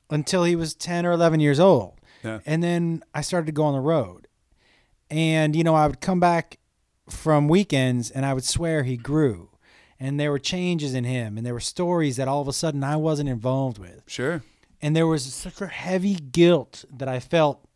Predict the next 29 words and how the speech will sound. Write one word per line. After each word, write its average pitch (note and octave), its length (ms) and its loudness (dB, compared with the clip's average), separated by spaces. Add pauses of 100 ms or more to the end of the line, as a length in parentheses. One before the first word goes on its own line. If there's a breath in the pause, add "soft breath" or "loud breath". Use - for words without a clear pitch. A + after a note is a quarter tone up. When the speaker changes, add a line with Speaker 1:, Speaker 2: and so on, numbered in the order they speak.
(260)
Speaker 1:
for - 140 -8
not D#3+ 260 0
being D4 240 4
there, G#2+ 180 -6
right? D#3 260 0 (460 soft breath)
So - 180 -8
now A3+ 540 2
that F3 160 0
he's D#3 200 -4
back E3+ 360 -2
at D#3 80 -10
the D3+ 80 -10
house, B2 760 -4 (960)
I G#3+ 220 6
know A#3+ 300 6
part G3+ 260 2
of E3+ 80 -2
it E3+ 80 -2
is C#3 100 -4
my E3+ 160 0
problem. C#3 460 0
Like, C3 380 -2 (360)
Speaker 2:
You E3+ 140 -4
want F#3+ 180 2
him F#3 60 -2
there. G3+ 360 -4
Speaker 1:
I - 120 0
want, F#3+ 420 4
be, F3+ 160 6